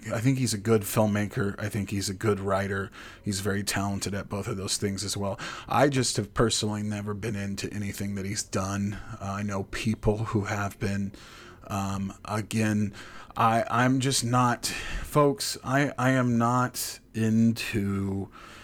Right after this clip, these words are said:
anything that's even slightly fanciful. I'm just not. I don't, I don't like sci-fi very much. I like original sci-fi. I like hard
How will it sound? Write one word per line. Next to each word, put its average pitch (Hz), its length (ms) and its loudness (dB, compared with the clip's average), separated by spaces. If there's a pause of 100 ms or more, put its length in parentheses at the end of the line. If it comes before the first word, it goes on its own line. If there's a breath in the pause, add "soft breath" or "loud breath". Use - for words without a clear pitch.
(220 loud breath)
anything 117 1000 4
that's 107 300 0
even 107 320 0
slightly 107 760 2
fanciful. - 840 -4 (400)
I'm 113 120 2
just 110 220 0
not. 104 500 -2 (200)
I 131 100 -4
don't, 107 360 0 (380 loud breath)
I 110 60 0
don't 113 160 6
like 107 160 -2
sci-fi 117 720 4
very 117 220 4
much. 117 520 4 (320 loud breath)
I 110 140 4
like 113 320 6
original 117 640 4
sci-fi. 123 920 0
I 107 140 0
like 101 240 -2
hard 117 580 4